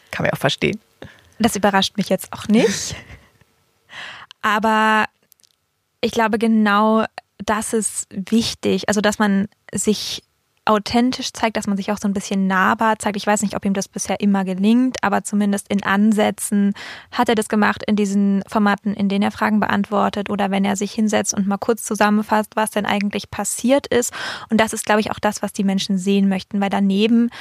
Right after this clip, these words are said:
Speaker 2: postet sein Team auch immer noch relativ viele Videos, die so sehr wirken wie so ein Imagevideo.
Speaker 1: Mhm.
Speaker 2: Also in dem dann irgendwie, äh, schöne Bilder gezeigt werden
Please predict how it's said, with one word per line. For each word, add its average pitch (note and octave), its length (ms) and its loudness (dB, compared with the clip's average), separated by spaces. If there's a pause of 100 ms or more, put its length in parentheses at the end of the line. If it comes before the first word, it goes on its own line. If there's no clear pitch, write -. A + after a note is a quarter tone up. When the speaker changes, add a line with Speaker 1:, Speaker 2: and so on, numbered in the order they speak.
(240)
Speaker 2:
postet A3+ 300 0
sein G#3+ 200 0
Team G#3+ 180 4
auch G#3 80 2
immer G#3+ 240 2
noch G3+ 260 -2 (240)
relativ G#3+ 360 0
viele G3+ 240 -2
Videos, G#3 480 0
die G3 160 -4
so G3+ 260 0 (240)
sehr G#3 260 2
wirken G#3+ 220 0
wie G#3+ 80 2
so G3+ 80 -2
ein G3 80 2
Imagevideo. B3 800 0 (240)
Speaker 1:
Mhm. F#3 420 0
Speaker 2:
Also G#3 280 0
in G#3 180 0
dem G3+ 440 2 (200)
dann G3+ 300 2
irgendwie, G#3 520 0 (480)
äh, A3 140 0
schöne A3+ 220 2
Bilder A#3+ 240 2
gezeigt G#3+ 360 -2
werden G#3+ 400 2